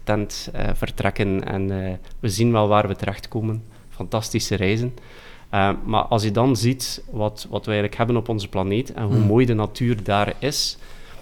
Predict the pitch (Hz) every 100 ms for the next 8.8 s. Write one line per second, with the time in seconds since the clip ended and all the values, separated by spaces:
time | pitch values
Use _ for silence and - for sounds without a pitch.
0 | - - 120 131 117 117 - 107 - 110
1 | 98 92 87 90 95 92 - 117 110 107
2 | 104 104 104 101 - 110 98 107 - 101
3 | 117 - 120 123 - 113 101 95 90 113
4 | 113 120 - - 117 120 - - 127 120
5 | 107 - 120 - 127 110 113 - 98 107
6 | 113 123 120 - - - - - - -
7 | 80 90 80 - 104 120 113 104 101 120
8 | 117 104 101 101 98 98 98 95